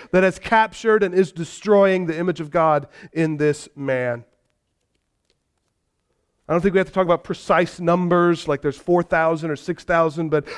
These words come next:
I think there's a good reason to understand this as a number that outnumbers the pigs on the hillside. And this is why the man is so strong and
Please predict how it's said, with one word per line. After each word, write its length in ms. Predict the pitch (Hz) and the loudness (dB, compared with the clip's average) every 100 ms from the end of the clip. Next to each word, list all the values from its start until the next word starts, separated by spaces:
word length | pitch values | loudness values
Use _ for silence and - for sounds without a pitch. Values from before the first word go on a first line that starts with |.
| - | -2
I 60 | |
think 160 | 156 180 | 2 2
there's 140 | 170 | 0
a 20 | 151 | 2
good 180 | 185 180 | 0 2
reason 440 | 196 202 180 180 | 2 2 0 -4
to 280 | - 165 156 - - | 0 0 0 -6 -4
understand 560 | 180 175 - 196 190 180 | -2 -2 -2 2 2 2
this 180 | 175 | 0
as 380 | 175 160 160 - - _ _ _ _ _ | 0 0 0 -6 -20 _ _ _ _ _
a 80 | 151 | -2
number 380 | 170 196 190 180 | 2 2 2 0
that 160 | 165 | 2
outnumbers 540 | 170 175 180 180 165 - | 2 2 0 0 -2 -4
the 80 | |
pigs 400 | 156 175 180 151 | -6 -2 -2 -2
on 260 | - 160 160 | -4 0 0
the 80 | 147 | -2
hillside. 680 | 131 165 - 143 127 123 - _ _ _ _ _ _ _ _ _ _ _ _ _ _ _ _ _ _ _ _ _ - 175 | -4 -6 -6 -6 -6 -6 -12 _ _ _ _ _ _ _ _ _ _ _ _ _ _ _ _ _ _ _ _ _ -20 -8
And 80 | |
this 140 | 160 165 | -6 -6
is 100 | 165 | -4
why 280 | 170 185 185 | 0 2 2
the 100 | 156 | 0
man 300 | 170 180 165 | 2 2 0
is 80 | |
so 260 | - - 175 | -4 -4 -4
strong 560 | 170 - 185 175 156 143 | -4 -2 0 2 0 -2
and 140 | 131 | -6